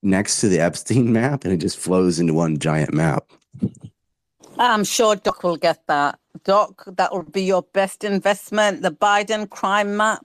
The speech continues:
Speaker 2: Seriously,
Speaker 1: Hey,
Speaker 2: that's got your name
Speaker 1: watch
Speaker 2: written all
Speaker 1: the
Speaker 2: over
Speaker 1: movie
Speaker 2: it.
Speaker 1: I made. I have a movie, Corn Pops Revenge. We call it, uh, the Biden Crime Syndicate. It's free. It's on my website.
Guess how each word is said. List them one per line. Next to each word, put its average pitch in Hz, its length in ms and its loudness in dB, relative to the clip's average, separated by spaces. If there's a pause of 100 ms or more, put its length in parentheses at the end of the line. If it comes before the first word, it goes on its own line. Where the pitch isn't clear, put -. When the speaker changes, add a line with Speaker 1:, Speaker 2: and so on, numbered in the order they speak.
(140)
Speaker 2:
Seriously, 185 760 -2 (180)
Speaker 1:
Hey, - 80 0
Speaker 2:
that's 226 140 -4
got - 160 -4
your 175 100 0
name 175 280 2
Speaker 1:
watch 147 200 4
Speaker 2:
written - 40 0
all 151 80 2
Speaker 1:
the 160 80 4
Speaker 2:
over 156 160 4
Speaker 1:
movie 107 180 -2
Speaker 2:
it. 82 40 -4
Speaker 1:
I 90 40 -6
made. 82 320 -4 (540)
I 117 80 2
have 127 140 2
a 113 60 -2
movie, 120 580 2 (140)
Corn 123 220 0
Pops 120 360 -2
Revenge. 98 500 0
We 110 80 0
call 107 300 0
it, 95 120 0
uh, 90 240 0 (440)
the 92 80 -4
Biden 107 280 2
Crime 110 300 0
Syndicate. 82 400 -2
It's - 100 -2
free. 90 520 -2
It's - 140 -4
on 95 140 2
my 90 60 2
website. 85 480 0